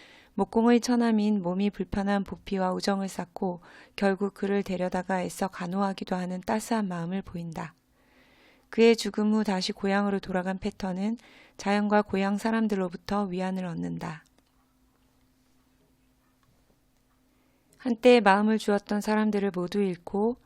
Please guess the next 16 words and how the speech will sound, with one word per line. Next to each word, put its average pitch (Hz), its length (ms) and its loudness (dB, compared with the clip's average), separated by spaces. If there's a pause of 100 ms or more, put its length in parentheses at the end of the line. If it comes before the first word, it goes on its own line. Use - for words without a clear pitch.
(120)
아버지를 214 540 4
돌보기 202 520 0
위해 185 320 -2
고향 214 360 2
땅을 214 260 2
밟은 190 360 -4
페터는 208 580 -2 (420)
오히려 226 320 8
그곳에서 208 720 0
그동안 208 440 -2
그렇게 202 360 -2
찾아 240 300 0
헤매던 214 500 2
평안과 240 460 0
안식을 190 440 -2
누린다. 170 580 -6